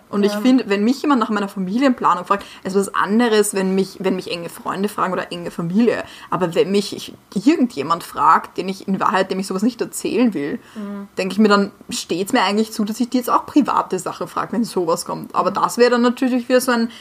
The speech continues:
Speaker 1: Schritt zu weit, weil das gehört sich ja nicht.
Speaker 2: Genau, genau.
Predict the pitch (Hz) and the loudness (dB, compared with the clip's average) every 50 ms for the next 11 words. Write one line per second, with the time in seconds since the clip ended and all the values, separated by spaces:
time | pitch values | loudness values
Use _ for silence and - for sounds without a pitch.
0 | - - _ _ _ - - - - - 262 - - - - 285 254 240 202 160 | -20 -20 _ _ _ -10 -10 -8 0 2 2 2 2 -2 -2 0 2 4 2 2
1 | 160 165 - 175 175 170 - - 156 185 - - - 294 277 240 220 196 - - | 2 -2 -4 -4 -6 -4 -4 -4 -4 -4 -6 -2 0 0 2 4 4 4 2 0
2 | - 165 - 180 156 151 117 - - - 285 285 285 247 208 190 190 - - - | -6 -10 -10 -10 -10 -10 -10 -10 -10 -8 -4 0 2 2 2 0 -2 -8 -18 -14
3 | - 254 226 208 190 185 | -10 -6 -4 -4 -4 -4